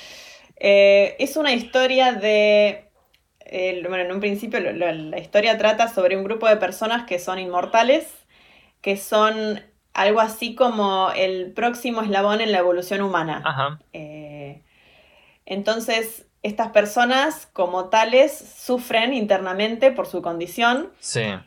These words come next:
Speaker 1: Y algo que plantea la historia constantemente es que nosotros como humanos vivimos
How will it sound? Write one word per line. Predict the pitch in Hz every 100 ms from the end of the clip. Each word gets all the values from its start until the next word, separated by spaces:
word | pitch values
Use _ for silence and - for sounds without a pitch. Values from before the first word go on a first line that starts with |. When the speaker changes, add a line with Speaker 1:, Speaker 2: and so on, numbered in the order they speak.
| _
Speaker 1:
Y | - 190 185 202
algo | 220 233
que | 214
plantea | 208 196 214
la | 226
historia | 220 240 240
constantemente | 226 208 226 220 233 254 269
es | 262
que | 214 202
nosotros | 196 214 262
como | 254 208 208
humanos | 220 233 254
vivimos | 214 208 220 233 254 254